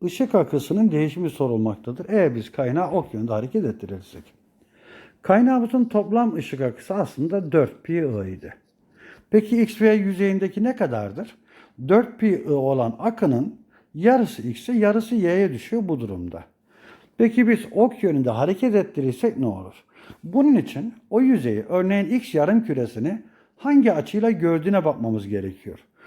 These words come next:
Şu anda X yarım küresini görmüş alçı-, o-, olduğumuz açı budur.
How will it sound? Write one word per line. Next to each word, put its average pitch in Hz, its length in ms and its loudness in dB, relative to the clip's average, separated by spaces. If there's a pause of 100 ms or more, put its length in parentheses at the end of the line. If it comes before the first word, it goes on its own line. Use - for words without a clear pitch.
(160)
Şu - 320 0
anda 147 440 4 (1120)
X 233 260 0
yarım 151 300 4
küresini 135 440 0
görmüş 208 400 2
alçı-, 175 400 0
o-, 156 80 -12
olduğumuz 131 600 -2
açı 185 260 0
budur. 98 200 0